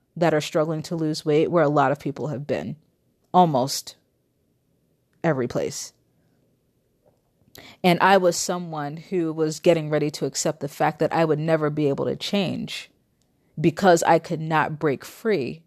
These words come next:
from, from these terrible, bad habits. But the fact that I was able to, the fact that I was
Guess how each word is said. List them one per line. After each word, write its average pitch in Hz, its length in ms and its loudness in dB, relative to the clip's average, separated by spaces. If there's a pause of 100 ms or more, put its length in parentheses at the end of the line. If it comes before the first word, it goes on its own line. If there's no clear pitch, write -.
from, 147 800 -2 (320)
from 165 300 -2
these 156 200 -2
terrible, 147 800 2 (400)
bad 147 380 2
habits. 156 760 -2 (640)
But 170 460 4
the 165 100 -2
fact 175 340 2
that 165 100 -2
I 156 100 2
was 151 200 -4 (100)
able 196 380 2
to, 160 440 -8 (540)
the 175 100 6
fact 180 280 4
that 180 100 4
I 160 80 4
was 160 120 0